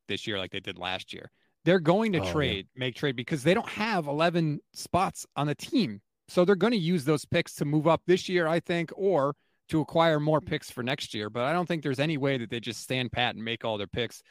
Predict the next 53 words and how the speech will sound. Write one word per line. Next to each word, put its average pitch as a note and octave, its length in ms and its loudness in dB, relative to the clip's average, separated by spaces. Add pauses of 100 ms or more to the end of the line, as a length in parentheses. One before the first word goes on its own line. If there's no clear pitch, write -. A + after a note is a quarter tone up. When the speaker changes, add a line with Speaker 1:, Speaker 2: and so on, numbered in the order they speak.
(120)
Speaker 1:
So - 120 -2
if C#3 60 -4
there's G#3+ 180 4
a E3 40 -4
guy F3 180 6
that E3 120 2
they B2+ 140 0
want, C3+ 500 0
they G3 120 0
can A3+ 140 -4
go F3+ 160 8
up F#3 160 4
and C3 140 -4
get D#3+ 160 2
him F#2+ 140 -6 (320)
because B2+ 180 -10
they C3+ 80 -2
got D3+ 140 0
eleven E3+ 260 0
picks F#3+ 220 -4
this F3+ 220 0
year. E3+ 220 4 (240)
They - 100 -8
know E3 160 0
they F#3+ 80 2
got D3+ 140 0
a A2+ 160 -8
ton G#3+ 220 -2
of G3 60 -2
comp F3 340 -2
picks F3+ 260 -4
coming D#3+ 240 -2
next D3+ 260 -6
year. D#3 80 0
Plus, F#3 280 -2
they B2+ 140 -4
have C#3 280 -2 (240)
all G3 280 6
of C#3 120 0
their C#3 300 0
regular C#3 520 0
twenty B2 280 -6
twenty-four A#2+ 440 -4
draft G#2+ 320 -2
picks. A#2+ 240 -4 (220)
So - 100 0
if D3+ 60 0
they A3+ 120 4
wanna D4 240 4
move, E3+ 400 4
they E3+ 160 2
can G#3+ 140 0
move. D#3+ 320 2